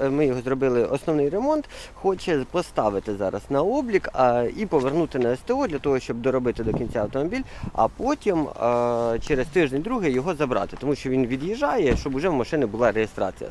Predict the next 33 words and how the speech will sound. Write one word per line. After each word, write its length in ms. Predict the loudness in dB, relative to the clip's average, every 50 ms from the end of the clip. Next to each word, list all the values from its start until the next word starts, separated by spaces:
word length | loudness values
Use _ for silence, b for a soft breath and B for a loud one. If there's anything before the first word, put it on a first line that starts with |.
| -12
скажімо 300 | -12 -12 -12 -8 -8 -10 -8
тако. 260 | -8 -10 -10 -10 -10 B B B B B B B B B
Тут 200 | -2 -2 0 0
власник, 420 | 2 2 2 2 2 2 0 0 0 -2 -14 -14 -16 -14 -8
це 80 | -6 -6
я, 200 | -6 -6 -8 -8 -8
звичайно, 540 | -8 -8 -8 -6 -6 -4 -4 -4 -4 -6 -6 B B B B -8 -6
вже 220 | -2 0 0 0
захотів, 420 | 0 -2 -4 -4 -6 -4 -4 -6
щоб 200 | -4 -4 -6 -2
в 60 | -2 -2
автомобіля 500 | -2 -2 -2 -2 -2 -2 -2 0 -2 -2
все 200 | -2 -2 -4 -4
було 460 | -2 -2 -4 -2 0 2 2 2 0
зроблено 460 | 0 0 -2 0 0 -2 -2 -2 -2
так, 200 | -4 -6 -4 -4
як 120 | -6 -4
має 260 | -2 0 0 0 0 0
бути. 400 | -2 -2 -4 -4 -2 -2 -4 -4
Тут 240 | -4 -8 -8 -8
у 40 | -6
нас 180 | -4 -4 -4 -4 -6 -10
і 160 | -8 -8 -8 -6 -2
зимова 400 | -2 0 2 2 2 0 0 -2 0
гума, 500 | -2 0 0 0 2 2 2 2 0 0 -2
і 200 | -2 -4 -4 -4
диски 380 | 0 2 2 2 2 2 -4 -2
пофарбовані, 680 | -2 -2 -2 0 -2 -2 0 0 2 2 4 2 2
профрезеровані, 840 | 0 -2 -6 -6 -4 -6 -4 -4 -2 0 0 0 0 2 0 0 -2
все 280 | -4 -6 -6 -4 -4 -4
як 200 | -4 -6 -6 -6 -6
має 360 | -4 -2 -2 -2 -2 -2 -4
бути. 460 | -4 -4 -4 -4 -4 -4 -6 -6 -6